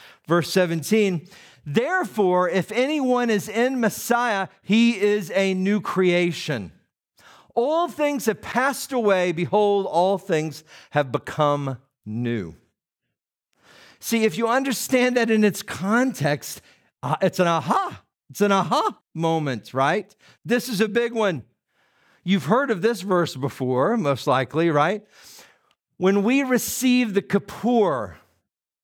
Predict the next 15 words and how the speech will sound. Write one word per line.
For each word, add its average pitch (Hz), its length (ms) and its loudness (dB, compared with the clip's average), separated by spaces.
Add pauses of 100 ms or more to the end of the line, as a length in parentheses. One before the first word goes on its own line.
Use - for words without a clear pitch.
(720)
be'evrit, 170 560 0
the, 175 160 2
the 165 180 0
atonement, 190 920 -2
right, 165 320 2
from 190 240 0
Yeshua, 180 720 0 (400)
we 247 260 2
are 220 360 0
a 196 260 2
new 226 500 2
creation. 220 920 0
You've 202 180 0
heard 220 360 0
that. 170 300 0